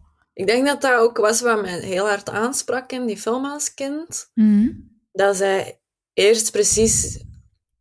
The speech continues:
Speaker 1: Dat, dat heel de tijd gezegd werd van, "Je kunt het niet, je kunt het niet, je kunt het niet." Of, of ja, een vrouw gaat dat niet kunnen of zo.
Speaker 2: Mhm.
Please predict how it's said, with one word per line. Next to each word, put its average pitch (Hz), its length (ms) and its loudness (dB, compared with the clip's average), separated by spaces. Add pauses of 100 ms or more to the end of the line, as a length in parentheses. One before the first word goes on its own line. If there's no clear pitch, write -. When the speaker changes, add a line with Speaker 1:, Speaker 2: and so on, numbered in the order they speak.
(140)
Speaker 1:
Dat, 208 240 0
dat 220 140 2
heel 220 160 4
de 254 100 4
tijd 247 200 4
gezegd 202 300 0
werd 233 160 2
van, 208 160 -2
"Je 180 120 -8
kunt 202 180 4
het - 80 0
niet, 214 120 2
je 185 100 -4
kunt 202 160 0
het 196 120 -4
niet, 196 100 -2
je 170 60 -12
kunt 202 160 -4
het 220 100 -6
niet." 277 320 -4 (880)
Of, 196 380 -2
of - 200 -8
ja, 175 160 0
een 185 100 -2
vrouw 165 260 2
gaat 175 220 -2
dat 180 120 -4
niet 170 180 -6
kunnen 226 260 -2
of 254 100 -6
zo. 277 320 -4 (240)
Speaker 2:
Mhm. 190 300 -4